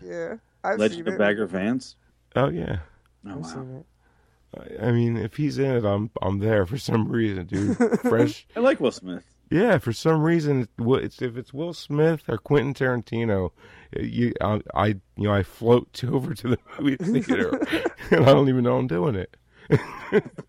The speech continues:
Speaker 3: I just, for some reason, I'm there.
Speaker 1: Why am I here?
Speaker 3: <laughs> Oh, Will
Speaker 1: What the hell
Speaker 3: Smith.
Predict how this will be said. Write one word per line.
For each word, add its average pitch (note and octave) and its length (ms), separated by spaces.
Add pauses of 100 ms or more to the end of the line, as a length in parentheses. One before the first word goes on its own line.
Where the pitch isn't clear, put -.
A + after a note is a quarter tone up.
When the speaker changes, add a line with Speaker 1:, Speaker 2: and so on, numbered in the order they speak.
(500)
Speaker 3:
I C#3+ 80
just, D#3 220
for - 240
some C#3 200
reason, C#3+ 320
I'm D3 120
there. D3+ 220
Speaker 1:
Why B2+ 80
am B2 80
I A#2 60
here? A#3 360 (240)
Speaker 3:
<laughs> D#3 340
Oh, C#3 220
Will A#2 160
Speaker 1:
What C#3+ 120
the A3 180
hell A#3 180
Speaker 3:
Smith. F3 200